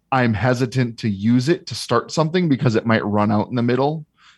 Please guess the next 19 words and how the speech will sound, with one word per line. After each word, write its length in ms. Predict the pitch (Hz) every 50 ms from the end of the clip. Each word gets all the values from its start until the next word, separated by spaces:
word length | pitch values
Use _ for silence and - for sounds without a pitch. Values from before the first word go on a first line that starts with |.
| _ _
And 120 | 123 120 123
I 80 | 120
don't 280 | 120 120 123 123 131 -
have, 420 | 120 123 123 117 117 120 117 - _ -
because 240 | 110 - 131 117
the 80 | 113 123
printer 300 | - 131 127 - 123 113
is 100 | 110 -
so 120 | - 113
cheap, 320 | 104 - - - 139 135 135
it 100 | 123 104
doesn't 220 | 113 107 107 113
have 120 | 110 107 104
a 40 |
filament 540 | 98 - - 135 131 139 131 113 95 - -
sensor 380 | - 107 104 98 95 101 98 92
to 80 | 92
automatically 540 | - 104 107 107 107 107 104 101 - 104 104
stop 540 | 101 - - - 123 101 98 - - -